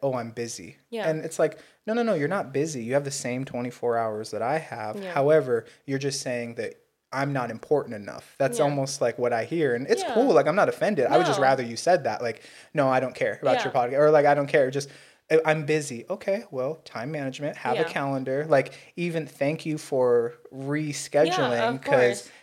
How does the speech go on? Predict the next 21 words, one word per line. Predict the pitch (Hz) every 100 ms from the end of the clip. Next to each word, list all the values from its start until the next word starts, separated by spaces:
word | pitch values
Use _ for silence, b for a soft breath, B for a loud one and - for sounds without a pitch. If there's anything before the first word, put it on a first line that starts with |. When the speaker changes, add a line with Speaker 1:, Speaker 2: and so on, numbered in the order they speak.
| B
Speaker 1:
that | 139 151
was | 139
something, | 151 135 120
too, | - 143
to | 131
where | 120 120
I'm | 123 147
a | 143
stickler | - - 123 120 120 104 113 -
to | 131
where, | 120 113
like, | 113 107 107 -
if | -
it | 151
starts | - 151 147 156
at |
eleven, | 139 143 160 139
it's | -
starting | - 113 107
at | 120
eleven. | 120 120